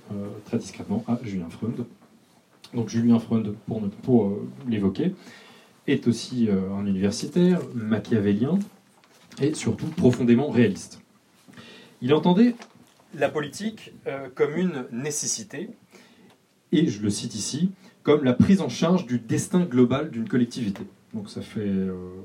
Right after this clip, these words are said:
allez, moins de dix mots, ça peut se-, sembler assez complexe, mais en fait on peut,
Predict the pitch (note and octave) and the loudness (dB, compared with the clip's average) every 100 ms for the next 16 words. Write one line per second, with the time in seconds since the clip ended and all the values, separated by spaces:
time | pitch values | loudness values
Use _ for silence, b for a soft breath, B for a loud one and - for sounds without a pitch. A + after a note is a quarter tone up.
0 | - - A2 G2+ G2+ B2+ C3 A2 A2 C3+ | -20 -18 -18 -10 -2 -2 -2 -2 2 4
1 | G3+ - _ - - _ - - - - | 4 -2 _ -12 -12 _ -20 -20 -18 -2
2 | B2 A#2+ A#2+ C#3 F#2+ - C3 C#3+ C#3 B2 | 2 2 2 -2 -6 -4 -2 0 -2 -2
3 | - - G2+ A3+ - B B B B B | -2 -2 0 0 0 B B B B B
4 | C#3+ D#3 D3+ A3+ G#3 B2+ F#3+ F#3+ | 0 0 4 4 4 4 6 6